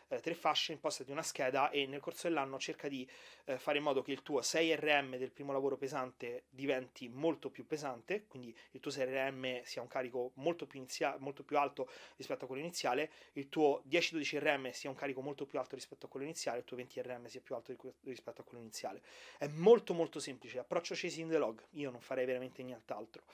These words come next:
Ehm, Matteo Michele nove, "Come fare una programmazione", eh, sì, è sempre lui.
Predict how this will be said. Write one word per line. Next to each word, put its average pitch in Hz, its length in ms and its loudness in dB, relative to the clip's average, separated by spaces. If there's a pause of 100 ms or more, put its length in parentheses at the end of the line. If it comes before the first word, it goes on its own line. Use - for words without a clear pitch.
(680)
Ehm, 156 800 8
Matteo 180 480 6
Michele 196 720 4
nove, 147 460 2
"Come 190 180 -2
fare 240 180 0
una 180 120 2
programmazione", 165 720 -4
eh, 147 220 6
sì, - 220 -6 (240)
è - 80 -20
sempre 127 260 -8
lui. 113 120 -8